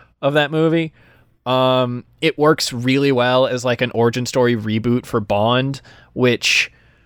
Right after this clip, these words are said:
uh, uh, especially, like, as reboots and shit have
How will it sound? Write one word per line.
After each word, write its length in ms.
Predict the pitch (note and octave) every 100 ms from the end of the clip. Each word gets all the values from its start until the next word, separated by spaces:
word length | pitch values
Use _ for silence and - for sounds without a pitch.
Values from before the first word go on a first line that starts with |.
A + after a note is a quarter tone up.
| _ _ _
uh, 60 | - - - - _ - - -
uh, 300 | C#3 D3 D3
especially, 580 | C#3+ - D3+ - D3+ C3+
like, 340 | B2+ A2+ - B2
as 240 | C3+ B2
reboots 560 | A#2+ B2 C3 B2+ - - -
and 480 | B2 A#2+ A2+ A2 G#2
shit 320 | - B2+ -
have 200 | A2+ A#2+